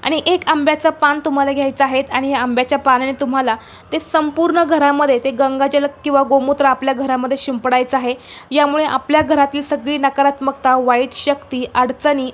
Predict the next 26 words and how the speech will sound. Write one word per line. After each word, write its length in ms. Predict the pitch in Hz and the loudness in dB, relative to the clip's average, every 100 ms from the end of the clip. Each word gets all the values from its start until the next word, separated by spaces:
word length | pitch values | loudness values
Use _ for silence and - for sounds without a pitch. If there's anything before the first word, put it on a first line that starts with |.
| - | 0
अलक्ष्मी 640 | 254 269 277 - 311 254 254 - - | 2 2 -2 -2 -2 -2 -6 -14 -6
ही 60 | 302 | -4
घराबाहेर 680 | 226 294 302 311 311 294 294 | 0 2 2 2 2 0 0
जाते 320 | 269 254 254 | 0 0 -6
आणि 280 | - 262 269 | -4 -6 -4
आपल्या 320 | 247 262 277 | -6 -2 -2
घरात 300 | 277 269 233 | 2 0 0
सुख, 400 | - - 294 339 - | -6 -6 -4 -2 -4
शांती, 460 | 330 277 262 277 | 0 0 0 -6
समृद्धी 680 | 277 285 254 262 285 240 226 - - - | -2 -2 -2 -2 -2 -4 -8 -8 -20 -4
ही 80 | 311 | 0
नांदत 440 | 320 285 254 240 247 | 2 2 2 0 0
असते. 260 | 240 233 - - - - | -2 -6 -6 -18 -20 -2
त्याचबरोबर 480 | 320 320 285 339 339 339 | 2 4 2 0 0 -2
तुम्हाला 300 | 330 311 302 | -4 -2 2
या 80 | 311 | 2
दिवशी 500 | 311 294 302 262 254 - - - - | 0 -6 -6 -8 -10 -14 -20 -10 -4
आपल्या 320 | 254 277 302 | -4 2 2
घरामध्ये 640 | 277 294 277 285 233 233 285 | 2 0 2 0 0 -4 -8
बघा, 360 | 240 285 262 240 - - _ | -4 -2 -2 -4 -8 -20 _
आंब्याच्या 440 | 240 254 277 285 320 | -2 2 2 2 2
लाकडाचा 520 | 285 285 277 277 294 | 2 2 -2 -2 -4
होमसुद्धा 540 | 277 294 302 330 320 311 | -2 0 0 -2 0 0
तुम्ही 180 | 302 285 | 0 -2
करू 220 | 285 277 | 0 0
शकतात. 440 | 277 277 - 269 | 0 -4 2 2